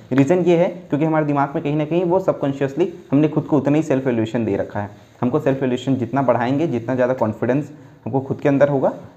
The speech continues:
हमारा प्रॉफिट लेने की कैपेसिटी भी उससे ज़्यादा होगी। जो लास्ट मेजर सब टॉपिक है इस चैप्टर का वो है सेल्फ एक्सेप्टेंस। मार्क डगलस बता रहे हैं हमारा जो बिलीफ सिस्टम है ना, बिलीफ सिस्टम का एक बहुत ही इंपॉर्टेंट फाउंडेशन मटेरियल है सेल्फ एक्सेप्टेंस।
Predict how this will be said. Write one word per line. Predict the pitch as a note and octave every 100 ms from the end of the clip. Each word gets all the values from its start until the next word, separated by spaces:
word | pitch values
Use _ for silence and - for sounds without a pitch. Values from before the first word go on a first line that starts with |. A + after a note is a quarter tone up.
| -
हमारा | A2+
प्रॉफिट | A#2+ A#2 A2+ C#3 C3
लेने | A#2+ B2
की | C3
कैपेसिटी | B2+ A#2 A2+ A2+ A2
भी | B2+ E3+
उससे | D#3+ B2+
ज़्यादा | G2+ - G2
होगी। | F#2+ - A2 - - _ _ _ _ _ _ _ _ _ _ _ _ _ _ _ _ _ _ _ A#2
जो | E3
लास्ट | C#3+ D#3 E3+
मेजर | D#3 C3 B2 D#3 D#3 - - -
सब | D3 -
टॉपिक | - C3 B2+
है |
इस | B2
चैप्टर | B2+ A#2 B2
का | C#3
वो | A#2 A2+
है | C#3
सेल्फ | - A2+ A2+
एक्सेप्टेंस। | A2 - G#2+ - G2+ - C3
मार्क | D#3
डगलस | D#3 D3+ C#3+
बता | C#3 C3
रहे | B2 A2+
हैं | C#3
हमारा | B2+ A#2 C3
जो | B2+
बिलीफ | A2 A#2 C3+
सिस्टम | A#2 G#2+ G#2+ G2+
है | C3
ना, | C#3
बिलीफ | G#2+ A2 B2+
सिस्टम | A2 A2+ - C3 D#3 F2 - - - C3+
का |
एक | C3+ A2
बहुत | A#2 C3+
ही | E3
इंपॉर्टेंट | C#3+ A#2+ A2 C#3
फाउंडेशन | - A2 G#2+ G#2+ C3+
मटेरियल | B2+ A2+ G#2 G#2 A#2
है | D3
सेल्फ | - A2+ B2 -
एक्सेप्टेंस। | - - - - F2+ F#2 -